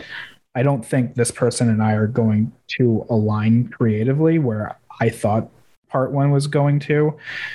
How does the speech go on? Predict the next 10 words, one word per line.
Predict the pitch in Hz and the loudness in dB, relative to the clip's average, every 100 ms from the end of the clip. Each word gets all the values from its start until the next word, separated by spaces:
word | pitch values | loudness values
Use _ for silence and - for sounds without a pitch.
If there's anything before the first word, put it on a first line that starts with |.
| - - _ _ _ _ _ _ | -16 -20 _ _ _ _ _ _
And | 127 131 123 113 107 - _ _ | 0 2 2 0 -2 -6 _ _
by | 131 | 0
the | 143 | 2
end | 160 | 2
of | 160 | 0
the | |
project, | - 160 135 123 | 0 0 0 -4
I | |
think | 120 190 | -2 0
it, | 143 110 | 0 -2